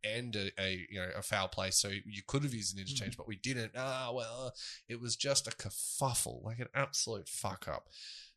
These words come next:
Speaker 1: And along with a lot of other issues in that game, it was just terrible. The Roosters, uh, I don't, I don't know whether it was, sorry, I don't know whether it was that the referee didn't want it to be eleven on thirteen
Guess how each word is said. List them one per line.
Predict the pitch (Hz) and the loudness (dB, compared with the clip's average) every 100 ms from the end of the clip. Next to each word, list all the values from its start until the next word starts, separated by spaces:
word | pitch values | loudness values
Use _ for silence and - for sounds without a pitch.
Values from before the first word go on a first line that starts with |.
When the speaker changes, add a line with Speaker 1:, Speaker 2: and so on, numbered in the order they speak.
| - | 2
Speaker 1:
And | 107 101 101 - _ _ _ _ _ _ - 131 | 2 4 0 -8 _ _ _ _ _ _ 4 8
along | 127 147 143 | 8 8 8
with | 127 - | 2 2
a | 107 | 0
lot | 110 127 139 | 2 8 8
of | 127 | 10
other | 113 104 | 8 6
issues | 101 104 98 | 2 4 2
in | 92 | 0
that | 92 | -4
game, | 92 90 87 | -2 -4 -2
it | 127 | 0
was | 127 - | 2 4
just | 147 151 - - | 4 8 8 8
terrible. | - - 151 175 156 101 85 - - - - - | 4 4 6 10 10 10 4 -4 -10 -16 -16 -2
The | 135 | 4
Roosters, | 147 208 - 104 95 113 - 135 | 6 8 8 8 6 6 6 2
uh, | - _ - | -4 _ 0
I | 165 | 2
don't, | 220 196 | 2 4
I | 180 | 4
don't | 240 | 6
know | 208 | 6
whether | 175 156 | 6 6
it | 135 | 6
was, | 139 - - - | 10 10 10 4
sorry, | - 98 | 6 6
I | 104 | 6
don't | 175 | 6
know | 180 | 6
whether | 156 139 127 | 6 6 4
it | |
was | 113 113 - - 113 | 4 10 10 10 6
that | 113 104 - - | 2 2 -2 -4
the | 107 | -2
referee | 113 123 113 110 | 0 0 0 0
didn't | 117 117 | 0 0
want | 110 104 | 0 0
it | 95 | -2
to | |
be | 110 104 | 0 0
eleven | 101 104 110 | 2 0 0
on | 104 | -4
thirteen | - 104 98 120 220 | -2 0 2 2 0